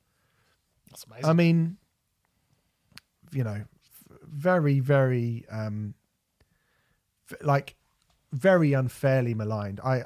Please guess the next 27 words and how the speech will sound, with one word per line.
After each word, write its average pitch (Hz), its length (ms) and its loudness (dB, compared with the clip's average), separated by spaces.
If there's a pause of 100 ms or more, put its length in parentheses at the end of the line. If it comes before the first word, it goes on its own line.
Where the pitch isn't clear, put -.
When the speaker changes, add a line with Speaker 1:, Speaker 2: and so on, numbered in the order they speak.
(120)
Speaker 2:
I, 135 180 0 (160)
I 135 120 0
definitely 131 640 -2
think, - 500 -8 (580)
you 135 100 -2
know, 104 260 -6 (1300)
again, 131 280 0
like 143 140 -4
I 139 40 -6
say, 110 220 -8
the 104 120 -10
sort 196 200 -6
of 131 60 -4
stuff - 200 -6
that - 80 -18
my 113 160 -6
mum 113 280 -4
listened 110 280 -10
to, 117 120 -6
my 143 140 2
mum 117 200 0
listened 104 240 -10
to 104 80 -10
the 98 80 -10
blues 104 400 -6
a 98 60 -8
lot 98 280 -10